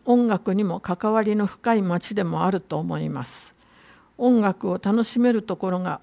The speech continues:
多くあることを知ってもらいたいと思い、商店街で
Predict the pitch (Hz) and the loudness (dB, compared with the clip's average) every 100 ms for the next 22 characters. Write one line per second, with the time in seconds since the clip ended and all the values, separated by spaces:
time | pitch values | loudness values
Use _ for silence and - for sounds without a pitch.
0 | - 233 226 - 185 220 202 185 180 202 | 0 2 2 0 0 0 -2 -6 -4 -2
1 | 180 160 - - 214 202 208 220 220 226 | -2 -4 -12 -6 -2 0 0 0 0 0
2 | 202 - 165 160 175 170 160 165 - - | 0 -2 -4 -4 -6 -4 -6 -6 -12 -20
3 | - - _ - - 226 226 247 220 170 | -20 -20 _ -12 0 0 2 2 2 0
4 | 160 156 160 196 | -2 -2 -4 -6